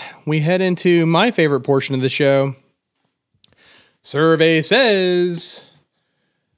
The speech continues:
All right, so last episode, we asked, "Why did you start programming?" And your choices were,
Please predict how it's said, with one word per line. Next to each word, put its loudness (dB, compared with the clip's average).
All 0
right, 0
so 2
last 0
episode, 0
we 0
asked, -2
"Why -2
did -4
you -2
start -2
programming?" -4
And -4
your -2
choices -2
were, -2